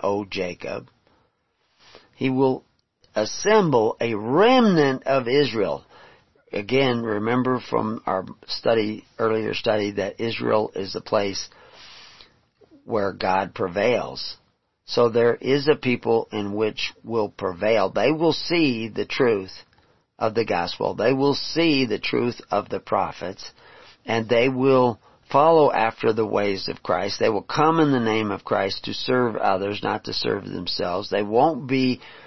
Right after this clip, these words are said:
these prostitutes for hire. They're not gonna tickle your ears. They're gonna tell you the truth. And it says, "I will put them together as the sheep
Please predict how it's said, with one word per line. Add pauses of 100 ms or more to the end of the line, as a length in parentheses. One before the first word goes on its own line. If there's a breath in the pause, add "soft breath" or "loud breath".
(280 loud breath)
these
prostitutes
for
hire. (340 loud breath)
They're
not
gonna
tickle
your
ears.
They're
gonna
tell
you
the
truth. (1080 soft breath)
And
it
says,
"I
will
put (100)
them
together (420 soft breath)
as
the
sheep